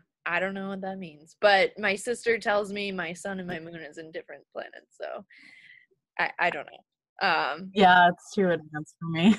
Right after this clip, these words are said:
Speaker 2: <laughs>
Speaker 1: there's a lot of stuff going on, but, um, yeah, wow, that was an amazing answer. I loved it. Very good. Thank you for,
Speaker 2: Thanks.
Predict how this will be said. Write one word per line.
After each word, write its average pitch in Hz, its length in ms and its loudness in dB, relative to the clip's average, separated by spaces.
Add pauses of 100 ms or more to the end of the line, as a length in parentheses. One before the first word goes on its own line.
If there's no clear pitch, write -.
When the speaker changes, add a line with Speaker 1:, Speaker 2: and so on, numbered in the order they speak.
(120)
Speaker 2:
<laughs> 196 180 -4
Speaker 1:
there's 208 220 2
a 202 40 -8
lot 190 140 0
of - 60 -12
stuff - 260 -10
going - 160 -12
on, 208 160 -18 (100)
but, 202 380 6 (120)
um, 180 460 0 (220)
yeah, 208 480 2
wow, 185 420 2
that 196 160 2
was 202 160 -2 (300)
an 190 140 -2
amazing 190 680 -4
answer. 170 500 -6
I 160 80 0
loved 160 240 -4
it. - 140 -10 (880)
Very - 220 -2
good. - 280 -8 (140)
Thank 214 220 0
you 214 140 -6
for, 202 200 2
Speaker 2:
Thanks. 170 280 4